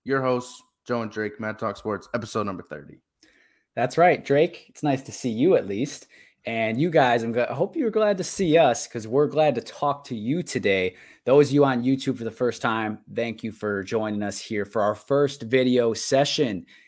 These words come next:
Speaker 2: Those of you on Spotify, you could still hear us all right, but now you could see us if you want to. We'll continue to come to both platforms and reach all of you guys 'cause we, we love all our fans here. Now, episode thirty,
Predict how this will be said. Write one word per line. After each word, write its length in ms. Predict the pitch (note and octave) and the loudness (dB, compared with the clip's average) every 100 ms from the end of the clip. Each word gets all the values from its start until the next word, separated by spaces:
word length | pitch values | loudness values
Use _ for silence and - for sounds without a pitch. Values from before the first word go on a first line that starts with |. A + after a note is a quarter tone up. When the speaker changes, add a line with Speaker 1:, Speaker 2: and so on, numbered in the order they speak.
| _ | _
Speaker 2:
Those 240 | C3 C#3 B2+ | 4 6 6
of 40 | |
you 100 | C#3+ | 4
on 100 | C#3 | 2
Spotify, 720 | C3+ - C#3+ F3 D#3 A2+ F#2 - _ _ _ - | 0 0 2 2 4 4 2 -4 _ _ _ -14
you 60 | |
could 160 | G3+ - | -12 -10
still 160 | - | -6
hear 220 | F3+ G3+ F#3+ | -2 -2 -2
us 140 | - | -2
all 120 | F3+ | 0
right, 220 | E3+ F#3+ - _ _ | 0 0 -4 _ _
but 80 | C#3 | -6
now 120 | D#3 | -2
you 100 | F#3+ | -2
could 140 | F#3+ D3 | -4 -8
see 240 | - G3+ | -2 -2
us 140 | - | -2
if 120 | C3+ C3 | -4 -2
you 60 | |
want 260 | B2 A2+ G#2+ | -2 -4 -6
to. 140 | A2 | -6
We'll 120 | A2+ | -4
continue 540 | B2 C#3 C3+ C#3 D3 D3 | -4 -6 -4 -2 0 0
to 100 | C3 | 0
come 360 | - A#2 A2+ A2+ | -2 -2 -2 -4
to 100 | G#2+ | -6
both 340 | G2 G#2 G#2 | 0 0 0
platforms 680 | - G2+ F#2 - G2+ F#2+ F2+ | -2 -2 -2 -4 -8 -8 -8
and 120 | F#2+ | -8
reach 240 | F#2+ G2 - | -8 -8 -8
all 240 | F2+ F2+ F2+ | -4 -2 -4
of 80 | F2+ | -4
you 80 | |
guys 360 | E2 E2+ E2 E2+ | -4 -4 -4 -8
'cause 220 | - - | -14 -14
we, 240 | F#2 F2+ - _ _ _ | -10 -10 -12 _ _ _
we 100 | A#2+ | 2
love 220 | C3 C#3+ C#3+ | 6 8 8
all 160 | C3 | 8
our 80 | B2 | 8
fans 340 | B2+ A2 F2+ | 4 -2 -4
here. 220 | - C#2 - _ _ _ _ - | -8 -12 -14 _ _ _ _ -2
Now, 140 | - C3+ | 4 4
episode 440 | D#3 C#3 D#3+ C3+ | 4 4 4 6
thirty, 480 | E3+ G3 C#3+ D#2+ | 6 6 4 0